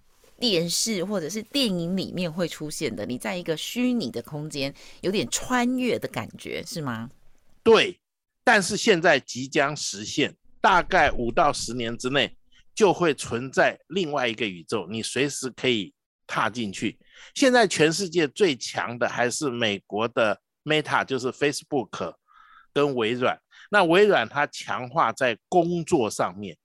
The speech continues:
Speaker 2: 那么 Meta 就是脸书呢，它是强调在休闲。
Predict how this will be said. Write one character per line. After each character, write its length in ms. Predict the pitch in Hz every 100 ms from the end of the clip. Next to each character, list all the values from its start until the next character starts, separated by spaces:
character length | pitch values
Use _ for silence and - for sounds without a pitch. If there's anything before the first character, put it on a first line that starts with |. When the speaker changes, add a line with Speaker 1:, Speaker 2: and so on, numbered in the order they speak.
| _ _
Speaker 2:
那 140 | - 185
么 320 | 160 139 110 _ -
Meta 440 | 170 190 - 143
就 140 | 113 135
是 140 | 139
脸 280 | 113 98 82
书 240 | - 135
呢， 160 | 139 110
它 180 | - 131
是 160 | 139 117
强 360 | - - 113
调 220 | 110 131 98
在 220 | 123 110
休 360 | - - 139
闲。 360 | 143 - 85